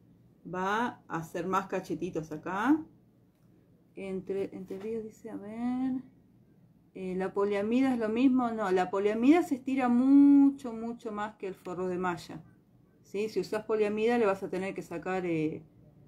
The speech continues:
un centímetro y medio, dos por ahí, porque se estira muchísimo la poliamida, ¿sí? Miren, ahí tengo la carita. Se hacen lo-, los cachetitos se van a hacer un poquito más, más anchos que,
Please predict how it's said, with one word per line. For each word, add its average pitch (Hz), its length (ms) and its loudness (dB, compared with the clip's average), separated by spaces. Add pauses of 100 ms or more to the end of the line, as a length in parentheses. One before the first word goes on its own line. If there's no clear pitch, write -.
(160)
un 190 160 -8
centímetro 180 720 -6
y 170 80 -2
medio, 190 960 -2
dos 202 220 2
por 170 240 -10
ahí, 170 160 -2
porque 160 260 -10
se 185 140 -10
estira 226 340 -2
muchísimo 214 680 -4
la 165 180 -4
poliamida, 160 520 -2
¿sí? 240 320 -6 (2250)
Miren, - 340 -6 (360)
ahí 190 160 -6
tengo 175 220 -6
la 190 140 -6
carita. 320 580 2 (440)
Se - 240 -6
hacen 208 320 -6
lo-, 190 160 0
los 190 160 0
cachetitos 202 540 -4
se 202 80 -10
van 185 100 -4
a - 20 -4
hacer 185 220 -6
un 175 100 -4
poquito 180 340 -6
más, 165 360 -4
más 180 300 -8
anchos 240 320 -4
que, 151 360 -4